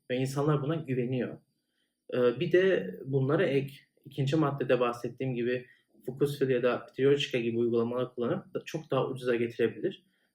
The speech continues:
Hani gerçekten yemek işini bedavaya getirebilirsiniz Rusya'da. Ee, buna ek olarak marketlerde arkadaşlar, e, özellikle meyve ve sebzenin kalitesi çok yüksek.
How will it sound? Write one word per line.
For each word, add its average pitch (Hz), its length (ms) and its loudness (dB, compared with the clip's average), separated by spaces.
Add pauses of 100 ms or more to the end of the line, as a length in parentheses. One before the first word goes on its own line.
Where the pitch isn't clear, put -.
Hani 131 360 -2
gerçekten 143 360 -2
yemek 147 360 2
işini 143 340 -2
bedavaya 127 440 2
getirebilirsiniz 123 880 0
Rusya'da. - 480 -8 (1700)
Ee, 139 40 2 (460)
buna 165 240 2
ek 254 240 2
olarak 180 460 4
marketlerde 160 760 2
arkadaşlar, 123 560 -4 (580)
e, 123 40 -4 (1000)
özellikle 156 400 4
meyve 185 380 4
ve 247 80 6
sebzenin 151 460 2
kalitesi 151 460 2
çok - 300 -4
yüksek. - 420 -14